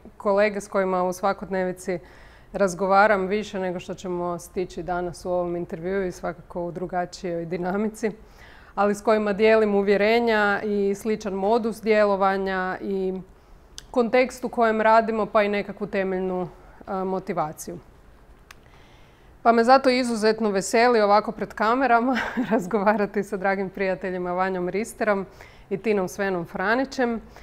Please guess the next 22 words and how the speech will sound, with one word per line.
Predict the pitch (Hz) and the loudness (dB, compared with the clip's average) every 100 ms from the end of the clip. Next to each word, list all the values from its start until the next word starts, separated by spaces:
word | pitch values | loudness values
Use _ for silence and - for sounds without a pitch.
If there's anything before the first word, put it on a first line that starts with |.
| - - - - - | -20 -20 -20 -18 -6
Du | 170 285 277 277 | 0 2 2 4
koji | 240 | 4
se | 233 226 | 4 0
profilira | 233 226 233 226 247 262 | 0 0 0 0 4 4
u | 233 | 4
projektima | - 214 220 220 240 220 | 2 2 2 -2 -4 -4
prije | 190 214 196 | -2 -2 -2
svega | - 226 220 | -2 0 0
društvenog | 208 226 - 196 180 - | 0 -4 -2 -4 -4 -4
standarda | 202 185 185 233 220 220 | -4 0 4 4 2 -2
za | 202 | -2
koje | 208 208 202 | -2 -2 -2
su | 208 | -6
više | 190 202 202 | -6 -6 -8
puta | 196 196 202 | -8 -6 -4
nagrađivani | 180 175 190 165 190 180 170 175 | -4 -6 -6 -6 -4 -4 -4 -6
i | 185 | -6
na | 180 | -4
natječajima | 190 214 214 - 196 185 190 180 180 185 | -4 -4 -6 -6 -4 -4 -4 -4 -6 -6
i | 196 | -6
nacionalnim | 185 175 - 185 170 170 | -4 -6 -8 -10 -6 -6
nagradama. | 170 156 160 180 175 160 | -6 -8 -14 -14 -14 -16